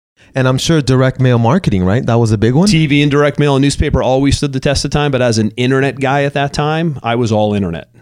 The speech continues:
Speaker 1: Right.
Speaker 2: Even though we did a little offline stuff, it was all about where can we advertise on this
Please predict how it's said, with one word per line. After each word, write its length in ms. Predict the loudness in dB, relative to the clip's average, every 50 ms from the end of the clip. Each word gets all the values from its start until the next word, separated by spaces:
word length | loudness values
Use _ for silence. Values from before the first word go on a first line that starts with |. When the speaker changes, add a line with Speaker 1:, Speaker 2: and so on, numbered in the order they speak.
| -20 -10 -4 0
Speaker 1:
Right. 120 | 0 2
Speaker 2:
Even 120 | 2 2
though 80 | 2 0
we 100 | 0 0
did 140 | 0 0 0
a 60 | 0
little 220 | 0 0 0 0
offline 480 | 0 0 -2 -2 -2 -2 -2 -2 -2 -4
stuff, 280 | -4 -4 -4 -4 -4 -4
it 40 |
was 120 | -4 -2 -2
all 180 | -2 -2 -2
about 380 | -2 -2 -2 -2 -2 -4 -6 -8
where 360 | -8 -6 -4 -2 -2 -2 -2
can 220 | -4 -4 -4 -2 -2
we 140 | -2 -4
advertise 640 | -4 -4 -4 -4 -4 -4 -4 -4 -4 -4 -4 -4 -6 -6
on 240 | -6 -4 -2 -2 -2
this 460 | -2 -2 -2 -4 -6 -8 -8 -10 -12